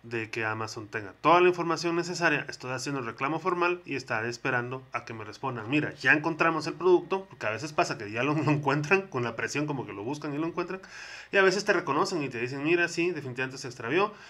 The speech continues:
y en tu próximo corte te vamos a hacer el pago correspondiente". Cualquiera de las dos cosas es buena. Ahora bien, ¿qué te pagan?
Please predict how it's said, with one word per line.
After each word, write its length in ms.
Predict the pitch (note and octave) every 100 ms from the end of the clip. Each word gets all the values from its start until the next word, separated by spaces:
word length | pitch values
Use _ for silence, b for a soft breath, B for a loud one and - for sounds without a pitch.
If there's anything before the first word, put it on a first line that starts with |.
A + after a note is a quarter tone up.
| B
y 120 | C#3+ D3+
en 80 |
tu 100 | D3
próximo 400 | D3 D3+ E3+ D#3+
corte 300 | D#3+ D3 D#3
te 140 | D3 C3
vamos 340 | A#2+ B2 B2
a 40 | A#2
hacer 240 | - A2
el 120 | A2
pago 360 | A2 G#2+ A2 G#2+
correspondiente". 720 | G#2 G#2 - G#2 - - - _ _ _
Cualquiera 380 | A#2+ G#2+ C3+ C#3+
de 80 | B2
las 80 |
dos 140 | B2 C3
cosas 320 | E3+ E3 D3 -
es 160 | A#2 A#2
buena. 280 | C3 B2+ - B B B B B
Ahora 140 | B2+ C3
bien, 280 | F#3 D3+ -
¿qué 100 | F#3+
te 140 | G#3
pagan? 500 | G#3 A#3+ F3+ F#3+